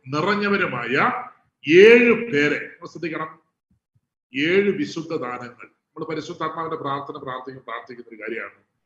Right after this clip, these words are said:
"പരിശുദ്ധാത്മാവെ, ഇവിടുത്തെ അങ്ങേ ഏഴ് വിശുദ്ധ ദാനങ്ങൾ നൽകണമേ." പരിശുദ്ധാത്മാവിന്റെ ഒരു വലിയ നിറവിലുള്ള ജീവിതത്തിന് വേണ്ടി പെന്തക്കോസ്തയ്ക്ക് ഒരുങ്ങുന്ന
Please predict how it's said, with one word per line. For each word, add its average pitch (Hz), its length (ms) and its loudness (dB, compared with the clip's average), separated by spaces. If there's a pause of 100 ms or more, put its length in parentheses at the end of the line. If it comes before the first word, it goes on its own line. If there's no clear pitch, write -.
(140)
"പരിശുദ്ധാത്മാവെ, 123 720 -6
ഇവിടുത്തെ 117 400 -10
അങ്ങേ 120 560 -10
ഏഴ് 165 300 0
വിശുദ്ധ 127 380 -8
ദാനങ്ങൾ 117 500 -10 (120)
നൽകണമേ." 101 440 -20 (1500)
പരിശുദ്ധാത്മാവിന്റെ 185 800 -2
ഒരു 156 60 -4
വലിയ 147 260 -2
നിറവിലുള്ള 147 540 -4
ജീവിതത്തിന് 139 440 -4
വേണ്ടി 135 160 -6
പെന്തക്കോസ്തയ്ക്ക് 139 720 -10
ഒരുങ്ങുന്ന 123 580 -10